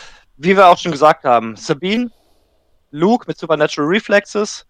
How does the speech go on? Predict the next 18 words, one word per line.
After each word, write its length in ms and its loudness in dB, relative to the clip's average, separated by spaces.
dann 360 2
Blount 360 2
in 120 -8
seinem, 440 2
äh, 260 0
Z 180 -6
fünfundneunzig 800 -4
und 480 -6
Laura 260 6
Wexley 340 -2
im 120 -6
Arc. 340 -4
Hundertneunundneunzig 720 0
Punkte, 540 -2
eigentlich 400 0
alles 280 -4
stabile 400 -6
Schiffe. 400 -4